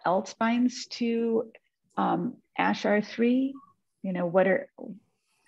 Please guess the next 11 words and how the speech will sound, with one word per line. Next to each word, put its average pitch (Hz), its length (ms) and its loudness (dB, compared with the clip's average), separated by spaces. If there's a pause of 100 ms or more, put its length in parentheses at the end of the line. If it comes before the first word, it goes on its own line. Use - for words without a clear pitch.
(300)
it 180 120 0
has 185 220 4
that 165 260 2
set 254 260 2
domain 156 580 0
and 175 140 0
it 156 180 -2
binds 165 440 2 (100)
to 156 380 0
dun 170 240 2
forty, 180 580 2